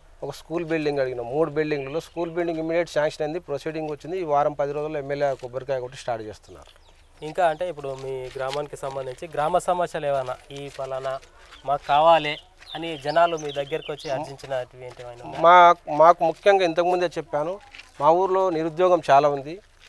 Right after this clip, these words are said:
Speaker 1: చాలా ఉండడం వల్ల గల్ఫ్కి వెళ్తున్నారు చాలామంది. గల్ఫ్ కంట్రీస్లో దాదాపు నాలుగు వందల పైచీలకు మా చిన్న గ్రామం నుంచి వెళ్ళిందంటే నిరుద్యోగ సమస్య ఎంత పెద్దగా ఉంది. ఇక్కడ పెండ్లాం పిల్లలను అందరినీ వదిలేసి వెళ్ళిపోతున్నారు.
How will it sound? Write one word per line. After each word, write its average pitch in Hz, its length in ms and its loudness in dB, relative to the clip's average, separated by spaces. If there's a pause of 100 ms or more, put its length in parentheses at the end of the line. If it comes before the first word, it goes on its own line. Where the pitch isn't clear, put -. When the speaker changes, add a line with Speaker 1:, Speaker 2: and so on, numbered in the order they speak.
(460)
Speaker 1:
చాలా 165 180 6
ఉండడం 160 280 4
వల్ల 160 160 4
గల్ఫ్కి 147 460 0
వెళ్తున్నారు 139 460 -4
చాలామంది. 123 400 -6
గల్ఫ్ 131 180 -6
కంట్రీస్లో 147 500 -6
దాదాపు 139 440 2
నాలుగు 139 320 0
వందల 143 220 -2
పైచీలకు 160 760 -4 (400)
మా 143 100 2
చిన్న 151 320 2
గ్రామం 160 420 4
నుంచి 156 200 -6
వెళ్ళిందంటే 147 600 -2
నిరుద్యోగ 156 420 -2
సమస్య 156 380 0
ఎంత 127 140 -4
పెద్దగా 151 320 0
ఉంది. 147 240 -6 (580)
ఇక్కడ 151 100 -4
పెండ్లాం 151 460 4
పిల్లలను 147 460 -2
అందరినీ 151 380 2
వదిలేసి 151 300 -2
వెళ్ళిపోతున్నారు. 135 560 -4